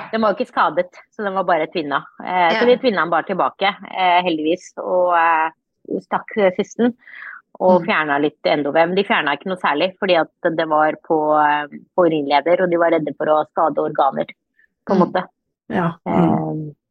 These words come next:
Speaker 1: så ble jeg gravid to uker etterpå.
Speaker 2: Oi!
Speaker 1: Eh, ja, det
Speaker 2: Ja, for det
Speaker 1: var,
Speaker 2: kan jo
Speaker 1: eh,
Speaker 2: være vanskelig å bli gravid når man har endometriose, kan det ikke det?
Speaker 1: Ja, jo da, men nå var det jo oppbrert bort litt endovev, og det var jo ganske åpent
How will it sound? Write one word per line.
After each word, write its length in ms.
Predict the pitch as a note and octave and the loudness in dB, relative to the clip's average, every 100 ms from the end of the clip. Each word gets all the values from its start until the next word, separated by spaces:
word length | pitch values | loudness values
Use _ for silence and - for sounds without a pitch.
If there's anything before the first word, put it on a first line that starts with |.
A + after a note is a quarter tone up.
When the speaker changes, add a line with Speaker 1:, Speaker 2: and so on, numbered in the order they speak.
| - - - | -20 -20 -6
Speaker 1:
så 100 | E4 | 0
ble 80 | D#4 | 2
jeg 100 | C#4+ | 2
gravid 380 | C#4+ C4+ A#3+ A3 - - - F#3+ | 2 2 0 0 -6 -10 -10 -2
to 140 | A3 | 0
uker 180 | G3+ F#3 | 2 -2
etterpå. 360 | - G#3+ D#4 - - | -2 -2 0 -2 -8
Speaker 2:
Oi! 120 | - A#3+ | -2 0
Speaker 1:
Eh, 920 | B3 A#3+ A#3 A3 G#3+ G3+ F#3+ F#3+ F#3+ | 2 4 4 4 4 2 0 -2 2
ja, 220 | G#3+ C4+ | 4 4
det 100 | C4+ | 2
Speaker 2:
Ja, 80 | C#4 | 2
for 120 | C4+ | 2
det 140 | C4+ | 2
Speaker 1:
var, 60 | C4 | 2
Speaker 2:
kan 160 | C4 D#4+ | 2 2
jo 80 | |
Speaker 1:
eh, 140 | D#4 D4 | 2 0
Speaker 2:
være 100 | D4+ | 0
vanskelig 400 | C#4+ F#3+ - F3+ | -2 -2 -6 -6
å 60 | |
bli 140 | F3 F#3 | -4 -2
gravid 260 | D4 A3 F3 | -2 -2 -2
når 100 | F3+ | -2
man 120 | F#3 | 0
har 140 | F3 E3 | 0 0
endometriose, 720 | D#3+ D3+ D#3+ E3+ D3+ C4+ F#4 | -2 -2 -6 -6 -8 -6 -6
kan 120 | C#4 G3+ | -4 -2
det 100 | G#3 | -2
ikke 100 | B3 | -4
det? 60 | - - | -6 -4
Speaker 1:
Ja, 280 | A3 A#3 B3+ - | 2 2 0 -8
jo 180 | A#3 C4 | -8 -2
da, 180 | A#3+ F#3 | -2 -2
men 120 | A#3 | -4
nå 140 | A#3+ A#3 | -2 2
var 140 | F#3+ | 2
det 60 | F#3+ | 2
jo 140 | G#3 G3+ - | -2 -4 -8
oppbrert 720 | A3+ A3 - F#3+ - E3+ - | -6 -6 -10 -8 -2 -2 -2
bort 180 | E3+ - | -4 -2
litt 160 | D#3+ - _ - | -4 -4 _ -2
endovev, 600 | E3+ D#3 D#3 D#3 D#3 D#3 | 0 0 0 2 2 2
og 560 | E3 D#3+ D#3+ D#3+ E3 F3 | 0 2 4 2 0 -2
det 80 | F3 | 0
var 160 | D#3+ | 2
jo 60 | E3 | 0
ganske 160 | - | -2
åpent 380 | G2+ D3+ - C#3+ | 0 0 -2 -6